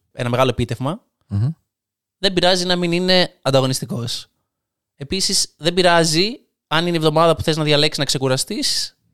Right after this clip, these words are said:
Speaker 1: να μην δεις τίποτα εκείνη την εβδομάδα, χωρίς να πρέπει να διαμαρτυρηθείς που αυτή μια εβδομάδα δεν είναι η εβδομάδα που θα ασχοληθείς με το N B A. Έχουν υπάρξει φορές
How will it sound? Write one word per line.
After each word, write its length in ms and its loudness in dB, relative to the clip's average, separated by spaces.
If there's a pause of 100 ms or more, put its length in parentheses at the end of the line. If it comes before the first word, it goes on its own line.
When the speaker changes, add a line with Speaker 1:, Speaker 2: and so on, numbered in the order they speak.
(120)
Speaker 1:
να 180 -8
μην 220 -4
δεις 320 -4 (100)
τίποτα 560 -4
εκείνη 380 -8
την 80 -4
εβδομάδα, 600 0 (380)
χωρίς 300 2
να 100 -2
πρέπει 180 -2
να 80 -2
διαμαρτυρηθείς 600 -2
που 100 2
αυτή 460 -2
μια 120 -2
εβδομάδα 640 0
δεν 200 -4
είναι 140 -2
η 40 0
εβδομάδα 440 -2 (220)
που 180 -10
θα 120 -6
ασχοληθείς 500 -4
με 80 -2
το 100 0
N 120 -2
B 20 2
A. 200 2 (1000)
Έχουν 360 2
υπάρξει 520 0
φορές 760 0